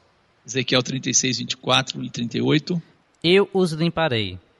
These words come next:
Speaker 1: Ezequiel trinta e sete, do vinte e seis ao vinte e oito.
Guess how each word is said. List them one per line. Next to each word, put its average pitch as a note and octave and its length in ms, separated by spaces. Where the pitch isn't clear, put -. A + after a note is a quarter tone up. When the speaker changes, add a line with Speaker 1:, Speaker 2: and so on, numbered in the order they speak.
Speaker 1:
Ezequiel B2+ 460
trinta C#3+ 260
e C3 60
sete, - 400
do B2 140
vinte B2 160
e - 40
seis B2+ 240
ao A#2+ 80
vinte A2+ 200
e - 80
oito. D#3+ 360